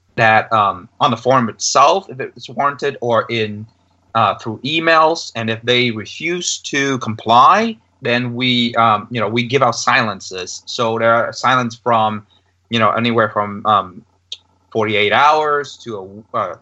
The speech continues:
seventy-two hours to a week, even to a month. And it's sort of, you know, just giving them time to realize that, look, this is not the kind of behavior that is warranted on the forum.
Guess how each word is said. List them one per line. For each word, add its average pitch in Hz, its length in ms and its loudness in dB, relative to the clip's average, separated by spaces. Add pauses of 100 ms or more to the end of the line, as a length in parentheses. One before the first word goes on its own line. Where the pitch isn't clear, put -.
(680)
seventy-two 123 460 -4
hours 135 460 2
to 113 120 -10
a 101 40 -12
week, 139 440 -12 (120)
even 135 240 -8
to 117 140 -8
a 104 40 -4
month. 120 460 0 (500)
And 123 300 0
it's 139 160 0
sort 180 120 4
of, 180 200 2
you 156 80 0
know, 135 80 6
just - 340 -6
giving 175 460 -2
them 143 300 0
time 147 480 2
to 131 180 -8
realize 127 360 0
that, 117 180 -4
look, 131 220 0
this 156 180 -6
is 143 160 -8
not 139 240 2
the 123 80 -4
kind 127 240 -2
of 113 100 -2
behavior 120 640 -2
that 107 240 0
is 104 180 -6
warranted 113 640 -2 (360)
on 120 140 4
the 107 60 0
forum. 110 640 0